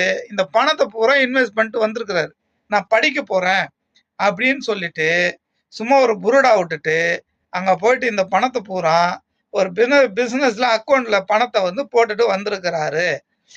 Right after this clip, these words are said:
இதுதான் உண்மை அப்படின்னு சொல்லிட்டு இந்த மரியதாஸ் என்ற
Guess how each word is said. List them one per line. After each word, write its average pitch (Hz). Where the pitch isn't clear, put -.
இதுதான் 208
உண்மை 220
அப்படின்னு 180
சொல்லிட்டு 156
இந்த 196
மரியதாஸ் 247
என்ற 214